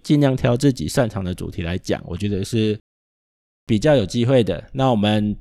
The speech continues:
妖孽说书接下来就是会以每一季，哦，每一季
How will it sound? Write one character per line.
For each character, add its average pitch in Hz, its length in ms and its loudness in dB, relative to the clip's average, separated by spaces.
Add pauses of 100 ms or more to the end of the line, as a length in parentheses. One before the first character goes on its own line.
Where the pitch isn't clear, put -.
(120)
妖 135 220 2
孽 147 140 4
说 123 200 2
书 127 160 2
接 123 180 2
下 135 100 4
来 104 100 2
就 113 100 -2
是 120 140 -2
会 120 220 2
以 90 280 -6 (800)
每 117 240 4
一 135 40 4
季， 160 420 2 (360)
哦， 104 120 -4
每 104 240 2
一 120 40 0
季 131 360 2